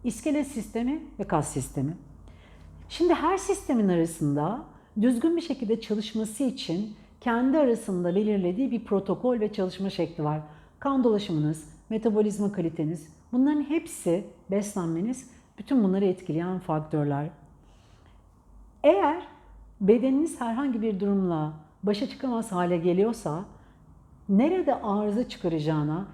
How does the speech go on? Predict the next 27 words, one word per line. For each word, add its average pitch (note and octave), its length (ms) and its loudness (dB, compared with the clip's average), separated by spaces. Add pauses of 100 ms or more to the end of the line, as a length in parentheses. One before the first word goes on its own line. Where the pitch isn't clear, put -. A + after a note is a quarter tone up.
(200)
ne F#3+ 160 0
şiddette A#3+ 520 -2
arıza D#3+ 460 2
çıkaracağına D3+ 840 -2 (440)
ve A3+ 360 2 (240)
nasıl B3+ 480 2
bir G#3+ 80 -2
sorun G#3 240 0
yaratacağına E3 920 0 (300)
bağışıklık B3+ 680 2
sisteminizin G#3 1000 -2 (340)
yeteneği A3 680 2 (180)
ve A3+ 100 2
kalitesine G#3 480 2
göre D3+ 260 2
karar C#3+ 340 -2
veriyor. C#3 340 -2 (280)
Yani B3 300 -2
bağışıklık G#3+ 520 0
sistemini, G3 600 -2 (460)
e, E3 520 0 (480)
bir A#3+ 200 4
kale G3+ 220 4
gibi F#3+ 200 0
düşünebilirsiniz D#3+ 720 -2
bedenimizi D3+ 440 0
koruyan. D3+ 380 -4